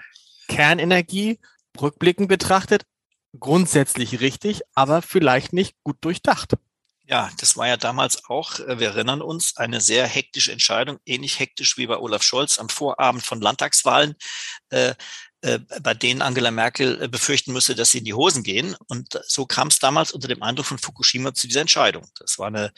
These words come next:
Speaker 2: das war eine politische Entscheidung. Angela Merkel war immer davon überzeugt, dass Atomkraft eine gute und sichere Energie ist.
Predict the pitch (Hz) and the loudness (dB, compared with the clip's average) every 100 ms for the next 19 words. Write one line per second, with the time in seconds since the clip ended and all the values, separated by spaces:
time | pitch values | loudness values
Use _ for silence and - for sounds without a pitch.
0 | - - - - - - - 107 107 - | -10 -10 -10 -14 -14 -8 -6 -6 -6 -4
1 | 139 175 - 156 - 143 147 147 120 113 | 0 2 2 4 2 2 0 -4 -8 -2
2 | 110 107 123 - 117 107 - 170 - 156 | 0 2 0 0 0 0 2 2 2 0
3 | 151 131 131 - 127 - 110 - - 135 | -4 -6 -4 -4 -4 -4 -8 -6 -10 -8
4 | - 127 - 120 113 - 139 - 117 139 | -6 -6 -6 -8 -10 -10 -12 -10 -6 -4
5 | - - 135 135 - 139 139 - - | -2 -2 -4 -4 -4 -4 2 2 2